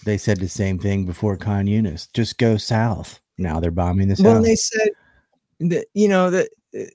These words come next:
Speaker 2: Antony Blinken said, "There's no military solution here. You're not gonna hunt down and kill every last member of Hamas. So what are you doing?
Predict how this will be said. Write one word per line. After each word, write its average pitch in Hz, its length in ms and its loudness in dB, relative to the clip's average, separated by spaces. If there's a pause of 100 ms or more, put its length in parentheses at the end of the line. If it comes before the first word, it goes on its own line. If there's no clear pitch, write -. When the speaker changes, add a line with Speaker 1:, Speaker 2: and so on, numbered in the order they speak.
Speaker 2:
Antony 190 400 4
Blinken 143 380 2
said, 143 160 2
"There's 143 180 0
no 175 80 4
military 131 540 4
solution 117 500 2
here. 117 140 4
You're 127 140 4
not 165 140 2
gonna 139 120 0
hunt 120 180 2
down 110 200 0
and 107 80 0
kill 110 200 0
every 107 180 0
last 101 240 -2
member 101 280 0
of 98 120 -4
Hamas. 107 440 0 (160)
So - 160 -2
what 147 160 2
are 143 140 2
you 120 120 0
doing? 98 320 -6